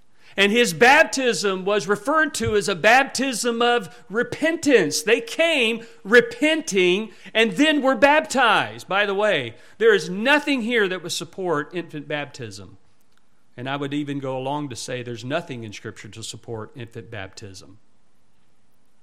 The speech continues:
When you look at baptism in the Scriptures, it was always being done to someone who understood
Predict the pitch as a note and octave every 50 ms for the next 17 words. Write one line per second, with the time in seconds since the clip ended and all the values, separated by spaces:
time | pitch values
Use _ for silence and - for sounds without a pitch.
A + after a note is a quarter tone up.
0 | - - - - - - - - - - - D#3 E3 F#3 F#3 F#3+ G3 A3+ A3+ G3
1 | F#3+ D#3 F#3+ F#3 G3 G3+ G3+ - - F#3+ F3+ D#3 C#3 D3+ D3+ D3 D3 - - D#3+
2 | D#3 D3+ C#3 B2 - - - F3+ G3 - - - A#2+ A2+ A#2+ A#2+ A2+ - - -
3 | - - - - - - - - - - - - - - - F#3 F3+ G3+ D#3 G#3+
4 | - F#3+ F#3+ A#3+ B3 A#3+ A#3+ G#3+ G#3+ G3+ - - D#3+ F#3 F#3+ F3+ F3 D#3 C3+ E3+
5 | F3+ F#3 F#3+ F#3+ F#3 - - E3+ D3+ - - - F3+ F#3 F#3+ F#3 F3 F3 F3 E3+
6 | F3 D#3+ C3+ E3+ E3 E3 E3 - D#3+ D#3+ D#3+ C#3 C3+ C#3 - - - - - C4+
7 | C#4 B3+ G3 C#3 A2+ G2 F2+ F2+ -